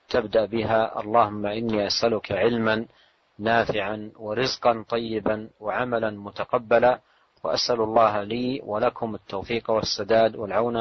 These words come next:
على كل خير، إنه تبارك وتعالى سميع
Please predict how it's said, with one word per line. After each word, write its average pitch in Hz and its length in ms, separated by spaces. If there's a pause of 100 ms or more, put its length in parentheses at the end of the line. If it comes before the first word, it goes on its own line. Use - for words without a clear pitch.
(160)
على 104 240
كل 107 320
خير، 113 320
إنه 107 240 (160)
تبارك 104 480
وتعالى 101 480
سميع 104 560